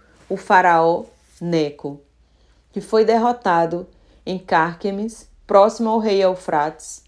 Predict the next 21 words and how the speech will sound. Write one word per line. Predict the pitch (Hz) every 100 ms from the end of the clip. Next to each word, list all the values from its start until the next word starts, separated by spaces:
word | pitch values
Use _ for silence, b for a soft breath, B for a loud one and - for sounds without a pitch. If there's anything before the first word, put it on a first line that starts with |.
| _
por | 214
Nabucodonosor, | 220 226 202 208 196 175 170 160 160 156 170 - b b b b
rei | - 202 233
da | 190
Babilônia, | 170 165 160 151 147 156 180 208 b b b -
no | 190
quarto | 202 208 240 - 277 233
ano | 185 175 170 175 _ -
do | 175
reinado | 202 247 233 190 165 156 156
de | 156
Jeoaquim, | 156 170 151 147 147 - 180 202
filho | - 196
de | 170 160
Josias, | 160 147 156 170 190
rei | 175 165
de | 156
Judá. | 147 156 143 135 131 _ b b b b b
Preparai | 196 214 220 220 233 247
os | 233
escudos, | 240 233 - 220 208 170 -